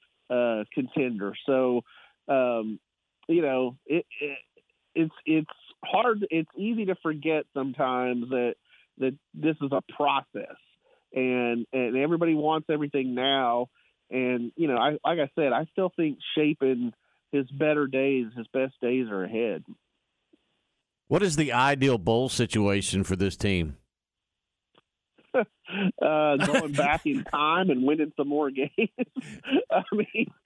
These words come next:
Speaker 1: um, ideal for, for this team,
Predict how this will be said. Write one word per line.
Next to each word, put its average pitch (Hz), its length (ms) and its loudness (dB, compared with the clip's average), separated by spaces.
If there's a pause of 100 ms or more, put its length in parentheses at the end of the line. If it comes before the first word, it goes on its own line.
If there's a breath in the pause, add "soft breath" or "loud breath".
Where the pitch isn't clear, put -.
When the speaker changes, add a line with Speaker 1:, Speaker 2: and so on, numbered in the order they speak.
(360 loud breath)
Speaker 1:
um, 180 680 2 (1000 loud breath)
ideal 214 640 2
for, 170 200 0 (100)
for 170 120 2
this 180 380 2 (180)
team, 156 420 0